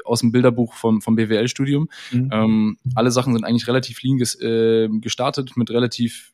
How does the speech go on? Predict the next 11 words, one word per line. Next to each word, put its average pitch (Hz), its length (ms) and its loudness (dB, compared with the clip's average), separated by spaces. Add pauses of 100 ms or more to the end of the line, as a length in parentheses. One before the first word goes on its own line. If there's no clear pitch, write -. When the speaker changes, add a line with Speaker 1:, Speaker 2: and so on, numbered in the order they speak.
(360)
Speaker 1:
ich - 80 -14
sag 110 160 -4
mal, 107 160 -2
niedrigen 123 580 2
Investments, 127 800 0 (100)
also 104 240 -4
niedrigen 117 480 2
bis 107 140 -2
mittel-, 120 340 -4
mittleren 113 340 -2
Investments. 113 520 -4